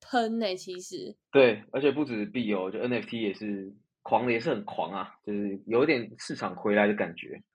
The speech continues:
Speaker 1: 交易量整个都上涨起来，感觉好像
Speaker 2: 对，真的，真的。
Speaker 1: 好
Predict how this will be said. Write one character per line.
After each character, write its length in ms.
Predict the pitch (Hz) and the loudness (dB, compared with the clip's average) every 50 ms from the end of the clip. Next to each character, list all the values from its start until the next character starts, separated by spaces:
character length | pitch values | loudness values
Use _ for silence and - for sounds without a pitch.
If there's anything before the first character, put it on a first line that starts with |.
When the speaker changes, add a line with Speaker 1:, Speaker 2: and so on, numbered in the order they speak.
| _ _ | _ _
Speaker 1:
交 240 | - 359 349 359 | -4 -2 0 0
易 60 | 381 392 | 0 0
量 240 | 392 370 330 311 | 0 -2 -2 -2
整 160 | 294 277 240 226 | -4 -4 -4 -4
个 140 | 208 233 | -2 -2
都 140 | 233 262 277 | -2 -2 -2
上 340 | 285 285 - 302 262 233 226 | -4 -4 -4 -4 -4 -4 -4
涨 240 | 220 214 202 202 220 | -4 -6 -6 -6 -8
起 240 | - - - 208 - | -10 -8 -8 -8 -6
来， 220 | 123 101 113 156 151 107 113 151 | -4 -4 -4 -4 -4 -6 -8 -8
感 160 | - 214 202 202 | -8 -8 -6 -4
觉 200 | 202 208 220 226 | -2 -2 -2 0
好 160 | 220 202 208 | 0 -2 -2
像 240 | 208 - 311 311 294 | -2 0 0 2 4
Speaker 2:
对， 180 | 226 - - | 4 4 4
真 140 | 98 107 107 | 2 0 0
的， 100 | 107 101 | 0 0
真 180 | - 101 98 98 | 0 0 -2 0
的。 160 | 92 90 87 | 0 -2 -2
Speaker 1:
好 60 | - | -6